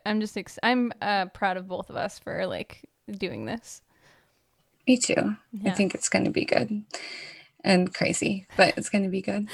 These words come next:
Speaker 1: Yeah.
Speaker 2: But yeah, no. Um, okay, so we went out and we, <laughs> at, like, five o'clock in the morning, <laughs> we, we were trying to build snowman, a big, gigantic snowman with, like,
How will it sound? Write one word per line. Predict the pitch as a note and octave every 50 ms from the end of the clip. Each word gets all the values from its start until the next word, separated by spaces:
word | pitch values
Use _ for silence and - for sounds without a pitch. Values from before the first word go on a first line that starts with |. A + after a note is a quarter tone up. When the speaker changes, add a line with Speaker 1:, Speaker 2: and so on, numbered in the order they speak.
| - - - - - - - - -
Speaker 1:
Yeah. | C#4 C4 B3+
Speaker 2:
But | B3+ B3+ A#3+
yeah, | C4 C#4 C4+ A#3 G#3+
no. | B3 C4 - - G#4+ - - - - _ _ -
Um, | A#3 A3+ A3 G#3+ G#3+ G#3+ A3 G#3+ - -
okay, | G3+ G3+ - F3+
so | - - A#3+ G#3+ G#3+ G#3 - -
we | - G3 F#3 A3 G#3+ A3
went | G#3 F#3 A3 A3 A3+
out | B3 B3 A#3+ A#3+ - - - -
and | G#3 G3+ G3+ F#3+
we, | G3 G3 G3 G3 G3 G3 G3 - -
<laughs> | G3+ - - - - - - - - - - -
at, | G3 F#3+ - -
like, | F3+ F3 - - -
five | - G#3 F#3+ F#3+ F#3
o'clock | G#3+ G#3+ - G#3 G#3 -
in | G#3 G3
the | F#3+ F#3+
morning, | F#3+ F#3+ G3+ G3+ F#3 F#3 F#3 F3 F3+ G#3
<laughs> | G#3+ F#3 - - -
we, | D4+ D4 A#3+ - - C4+ C4 - -
we | C4+ G#3+
were | A3+ - A#3+ A#3
trying | - - - G3+ G3 G#3 - A3 A3
to | - A#3 F#3+
build | F3+ - G3 F3+ F3 F#3 F#3 F#3+
snowman, | - - - - A#3+ G3+ F#3 F3+ F3 G3 A3+ G#3 E3+ - - - - - - G#3+ - _ _ _ - - - - - - - -
a | - G3+ F#3 - -
big, | G#3+ A3+ A#3 A3+ A#3
gigantic | A#3+ G#3+ G#3+ - G#3 G3+ G3 - G3 -
snowman | - - G#3 F#3+ F#3+ F#3 F3 F3+ F3+
with, | F#3 F#3+ - -
like, | F#3 F#3 F3 - -